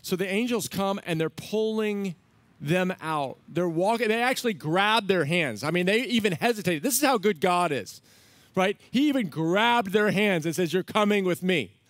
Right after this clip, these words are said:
Like, they were arpazoed, right? They were snatched up.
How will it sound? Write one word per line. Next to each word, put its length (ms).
Like, 180
they 120
were 220
arpazoed, 960
right? 260
They 100
were 120
snatched 640
up. 340